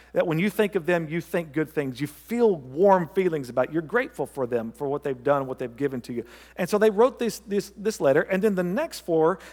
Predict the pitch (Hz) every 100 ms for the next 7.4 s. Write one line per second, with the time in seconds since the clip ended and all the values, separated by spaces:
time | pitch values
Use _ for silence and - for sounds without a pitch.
0 | - 196 - 208 202 - 180 175 170 156
1 | 143 127 - _ _ 175 160 185 160 233
2 | 240 - 196 180 180 175 170 170 151 147
3 | 160 202 202 196 160 - - 190 170 156
4 | 143 143 151 156 151 143 185 190 170 175
5 | 175 160 147 143 151 - 147 123 123 117
6 | - 131 - 160 131 120 - - 135 139
7 | 208 - 92